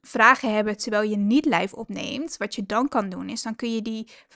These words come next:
kun je vragen aan hun of ze die onder de workshop willen zetten, dus bijvoorbeeld in de reacties.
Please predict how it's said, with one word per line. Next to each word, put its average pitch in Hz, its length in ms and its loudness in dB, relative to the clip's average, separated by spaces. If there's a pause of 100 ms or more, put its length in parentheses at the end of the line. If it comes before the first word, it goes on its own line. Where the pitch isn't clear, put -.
(160)
kun 233 120 0
je 220 80 0
vragen 233 340 2
aan 214 80 -4
hun 208 100 -6
of 220 80 -10
ze - 120 -8
die 202 180 -6
onder 254 300 4
de 233 120 2
workshop 226 400 0
willen 220 220 0
zetten, 247 500 -4
dus 233 140 -10
bijvoorbeeld 220 400 -10
in 208 120 -8
de 196 100 -6
reacties. 240 840 0